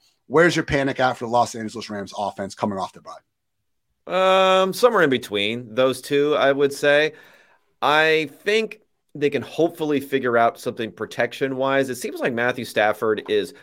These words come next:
Speaker 2: particularly sensitive to protection issues. And we mentioned before that they had an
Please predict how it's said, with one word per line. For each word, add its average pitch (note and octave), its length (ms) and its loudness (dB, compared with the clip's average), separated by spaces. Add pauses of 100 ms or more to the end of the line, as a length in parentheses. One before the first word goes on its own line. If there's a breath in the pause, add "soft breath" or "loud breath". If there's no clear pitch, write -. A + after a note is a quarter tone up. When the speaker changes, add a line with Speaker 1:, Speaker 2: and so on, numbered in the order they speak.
(160 soft breath)
Speaker 2:
particularly C#3 960 2 (120 loud breath)
sensitive D3+ 800 2 (320 soft breath)
to B2+ 380 0 (260 soft breath)
protection C#3+ 520 4
issues. C3+ 380 0
And G3 220 4
we C4 120 2
mentioned G4+ 300 0
before F#3 280 2
that C#3 140 2
they G3 100 2
had E3+ 300 4
an A2 100 0